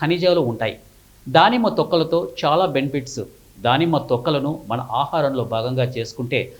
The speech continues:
అనేక ఆరోగ్య ప్రయోజనాలను పొందవచ్చు. దానిమ్మ తొక్కలను ఎండబెట్టి పొడిలా చేసుకొని టీ చేసుకొని తాగవచ్చు. అంతేకాదు, దానిమ్మ తొక్కల నుండి తీసిన సప్లిమెంట్లను కూడా మనం తీసుకోవచ్చు.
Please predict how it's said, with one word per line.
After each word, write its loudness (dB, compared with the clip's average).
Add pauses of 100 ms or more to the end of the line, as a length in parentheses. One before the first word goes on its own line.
(220)
అనేక 4
ఆరోగ్య 4
ప్రయోజనాలను -2
పొందవచ్చు. -4 (480)
దానిమ్మ 4
తొక్కలను 0
ఎండబెట్టి -2 (140)
పొడిలా 2 (120)
చేసుకొని -6 (120)
టీ -4
చేసుకొని -4
తాగవచ్చు. -6 (360)
అంతేకాదు, 0 (340)
దానిమ్మ 4
తొక్కల -2
నుండి -2
తీసిన -8
సప్లిమెంట్లను -8
కూడా -4 (240)
మనం -2
తీసుకోవచ్చు. -6